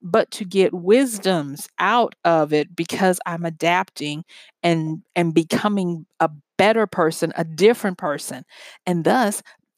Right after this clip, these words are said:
that's where the wisdom smack has been coming to me. Like I said before, um, like, just even using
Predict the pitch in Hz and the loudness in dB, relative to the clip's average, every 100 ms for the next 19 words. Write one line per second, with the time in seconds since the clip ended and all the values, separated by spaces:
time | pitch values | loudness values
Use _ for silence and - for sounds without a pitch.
0 | _ 226 240 262 - 214 196 185 214 233 | _ -4 -2 -6 -6 -6 -4 0 0 0
1 | - 175 - 170 151 117 - - - 180 | -6 -8 -6 -6 -6 -8 -18 -8 0 0
2 | 170 156 175 269 403 277 - 151 143 - | 0 -4 -2 -2 -2 -4 -4 -6 -8 -14
3 | _ - - - - 214 233 240 220 190 | _ -18 -18 -12 -2 0 2 2 0 -2
4 | - 202 160 - - - - 190 180 - | 0 2 2 0 -14 -6 0 2 2 2
5 | 226 220 _ - 254 339 320 311 247 208 | 0 0 _ 2 4 6 6 6 6 4
6 | 214 240 202 175 151 | 4 4 2 0 -2